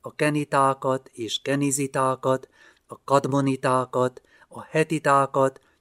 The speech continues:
perizitákat és refaitákat,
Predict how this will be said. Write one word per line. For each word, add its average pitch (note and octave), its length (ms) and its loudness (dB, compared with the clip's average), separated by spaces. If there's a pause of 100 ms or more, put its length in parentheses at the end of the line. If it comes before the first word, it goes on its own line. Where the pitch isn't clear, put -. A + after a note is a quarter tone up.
(240)
perizitákat C3+ 1040 0
és A2+ 320 -4
refaitákat, B2+ 1080 0